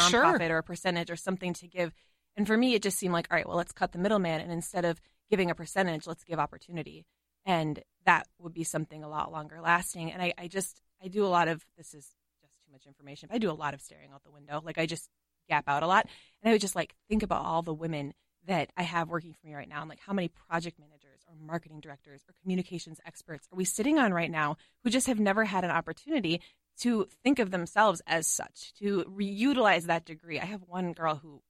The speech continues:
Speaker 2: cuts the best confetti, and she is a marketing director, and she had a firm, and she relapsed, and she
Speaker 1: Yep.
Speaker 2: lost everything. And the line, I'm friends with, um, one of the most amazing people on the planet is Nora McInerney, and so I'm just gonna quote something that she says a lot.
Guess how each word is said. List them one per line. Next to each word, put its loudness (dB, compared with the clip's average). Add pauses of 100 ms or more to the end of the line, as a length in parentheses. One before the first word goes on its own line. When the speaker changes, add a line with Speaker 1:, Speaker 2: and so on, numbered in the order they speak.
(140)
Speaker 2:
cuts -20 (100)
the -20
best -4
confetti, -16 (380)
and 0
she 2 (200)
is 4
a 4
marketing 0
director, -14
and -4
she 0
had 4
a 2
firm, -4 (100)
and -18
she -10
relapsed, -4
and -20
she -2
Speaker 1:
Yep. 4
Speaker 2:
lost 2
everything. -10 (400)
And 2 (140)
the 0
line, 2 (480)
I'm 2
friends 2
with, 0
um, -2 (120)
one -14
of -6
the -6
most -4
amazing -10
people -12
on -4
the -8
planet -20
is -18
Nora -6
McInerney, -8
and -20
so -14
I'm -6
just -14
gonna -16
quote -12
something -20
that -16
she -20
says -20
a -20
lot. -20